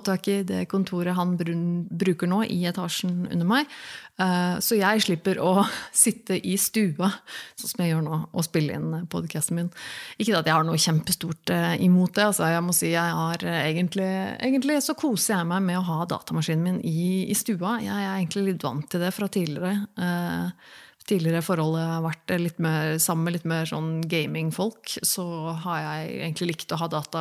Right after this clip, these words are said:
og utstyr i stua. For da har man liksom alt på et sted, og da kan man sitte og lane og <laughs> game i stua, samtidig som man har T V-en tilgjengelig og litt sånn skikkelig nørde. Jeg er egentlig litt vant til det,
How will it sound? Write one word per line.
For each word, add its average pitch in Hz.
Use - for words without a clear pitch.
og 147
utstyr 165
i 175
stua. 185
For 180
da 180
har 170
man 185
liksom 190
alt 180
på 170
et 185
sted, 226
og 196
da 185
kan 185
man 180
sitte 190
og 180
lane 180
og 202
<laughs> 233
game 226
i 214
stua, 190
samtidig 185
som 180
man 190
har 185
T 208
V-en 175
tilgjengelig 180
og 190
litt 190
sånn 190
skikkelig 185
nørde. 160
Jeg -
er -
egentlig 247
litt 214
vant 160
til 175
det, 190